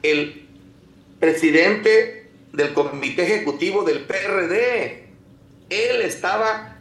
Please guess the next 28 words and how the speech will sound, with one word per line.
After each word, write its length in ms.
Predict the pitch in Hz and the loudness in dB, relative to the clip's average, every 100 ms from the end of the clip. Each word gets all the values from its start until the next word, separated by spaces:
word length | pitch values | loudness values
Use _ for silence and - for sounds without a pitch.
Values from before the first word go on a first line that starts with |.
| - - | -16 -10
al-, 440 | 147 160 156 - | -4 -4 -4 -4
a-, 280 | 180 196 156 | -4 -4 -2
aliado 380 | 160 165 214 - | -2 0 -2 -2
con 160 | 165 147 | 0 0
la 180 | 123 | -2
tuta. 720 | 220 233 233 185 131 - - - - - | -4 -2 0 -2 -2 -8 -18 -20 -20 -8
Él 160 | - 208 | -2 0
era, 400 | 233 220 - - | 2 0 -2 -4
tenía 200 | 220 170 | -4 -2
su 160 | 208 214 | -2 -2
maestro, 800 | 160 135 190 - 208 214 - - - - - | -2 -2 -2 -4 -2 -2 -4 -12 -20 -16 -4
a 140 | 120 | -2
un 160 | 175 180 | 0 0
gran 320 | 160 202 208 | -2 -2 -2
maestro 440 | 170 147 160 170 | 0 0 -2 -2
para 280 | 151 127 120 | -2 0 0
él, 380 | 139 175 - - - - | 0 0 -4 -12 -20 -10
a 200 | 165 - | -8 -6
quien 380 | - 180 170 170 | -2 -2 -2 -2
nunca 420 | 196 285 - 214 | 0 0 -2 -2
le 220 | 170 156 - | 0 -2 -2
condenó 840 | 156 160 156 151 170 214 240 - - - | -4 -2 -2 -2 -2 -4 -6 -12 -14 -4
que 100 | 170 | -2
recibiera, 680 | 160 - 147 156 190 208 151 | -2 -4 -4 -2 0 -2 -4
recibiera 440 | 151 143 151 196 | -6 -4 -2 -2
recibiendo 500 | 180 - 127 175 185 | -2 -4 -4 -4 0
los 220 | 151 - | -2 -2
cheques 580 | 165 185 - 190 - | -4 -4 -4 -4 -6